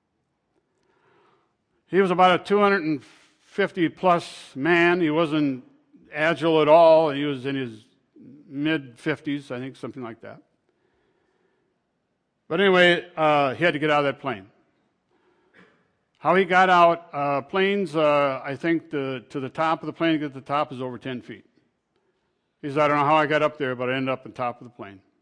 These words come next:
And then I got down onto the wing, and I knew I had to get off that plane 'cause of the small fires here and there, big fire behind him, around him, in the, in the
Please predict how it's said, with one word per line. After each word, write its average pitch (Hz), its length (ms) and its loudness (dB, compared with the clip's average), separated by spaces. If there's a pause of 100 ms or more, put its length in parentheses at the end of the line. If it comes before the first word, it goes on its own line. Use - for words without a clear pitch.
(1300)
And 117 100 -12
then 135 140 -4
I 135 120 -4
got 135 280 -4
down 156 500 0 (680)
onto 170 260 2
the 165 100 0
wing, 151 380 -2 (1120)
and 131 140 -8
I 139 80 -2
knew 160 200 4
I 151 80 4
had 147 140 0
to 139 60 -4
get 139 100 -2
off 143 160 -2
that 127 180 -6
plane 123 280 -6
'cause 110 180 -14
of 110 80 -14
the 101 160 -14 (320)
small 131 300 -6
fires 120 480 -6
here 131 180 -10
and 113 100 -8
there, 113 300 -10 (720)
big 127 180 -6
fire 131 320 -2
behind 123 400 -4
him, 117 220 -14 (240)
around 120 400 -4
him, 120 240 -14 (280)
in 123 180 -8
the, 123 140 -10
in 131 220 -10
the 117 300 -10